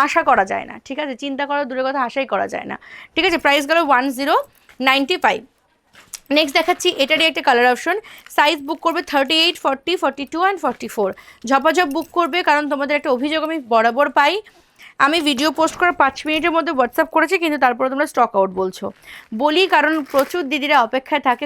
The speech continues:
কখন মধুমিতা একটুখানি মাথা পাগল হয়ে অফার দেবে আর আমরা তখন ঝপ করে নিয়ে নেবো, ব্যাপারটা হচ্ছে এটা। আচ্ছা, নেক্সট যাচ্ছি এই পিসটা, দেখে নাও, খুব সুন্দর।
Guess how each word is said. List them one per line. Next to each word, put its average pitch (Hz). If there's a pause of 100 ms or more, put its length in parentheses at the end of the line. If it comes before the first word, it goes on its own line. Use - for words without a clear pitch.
(120)
কখন 233 (100)
মধুমিতা 247
একটুখানি 269
মাথা 202
পাগল 226
হয়ে 269 (480)
অফার 311
দেবে 359
আর 349
আমরা 233
তখন 254
ঝপ 254
করে 214
নিয়ে 190
নেবো, - (440)
ব্যাপারটা 269
হচ্ছে 381
এটা। 202 (320)
আচ্ছা, - (100)
নেক্সট 320
যাচ্ছি 330 (160)
এই 285
পিসটা, 233
দেখে 240
নাও, 190
খুব 339 (140)
সুন্দর। 220